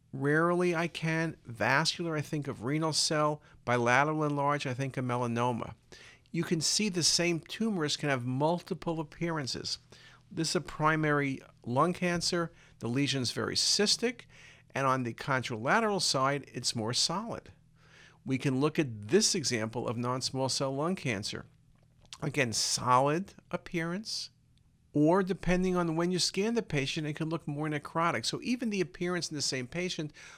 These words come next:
will vary whether you're at thirty seconds, sixty seconds, or five minutes. So it's really very variable. Metastases can have some vascularity. They all have some vascularity, but as I mentioned, renal cell is where you have marked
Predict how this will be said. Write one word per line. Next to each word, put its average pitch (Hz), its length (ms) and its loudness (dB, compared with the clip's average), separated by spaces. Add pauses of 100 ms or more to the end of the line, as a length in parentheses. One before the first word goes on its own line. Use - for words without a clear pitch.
(120)
will 147 100 0
vary 156 380 4
whether 135 220 4
you're 117 100 0
at 110 80 -8
thirty 151 320 2
seconds, 160 500 -4
sixty - 380 -4
seconds, 151 440 -2
or 160 80 -2
five 120 320 2
minutes. 156 320 -6
So 127 200 0
it's 131 160 -6
really 165 340 0
very 135 360 -2
variable. 131 580 -4 (520)
Metastases 170 680 2
can 139 100 -8
have - 180 -2
some 175 560 0
vascularity. 175 760 -2
They 123 120 -2
all 175 280 -2
have 139 200 0
some - 580 -2
vascularity, 113 840 -2 (420)
but 143 100 0
as 139 100 0
I 151 60 4
mentioned, 143 560 -2
renal 175 320 0
cell 117 400 0
is 117 220 -6
where 127 100 -2
you 127 140 -2
have 120 260 -4
marked 123 400 -6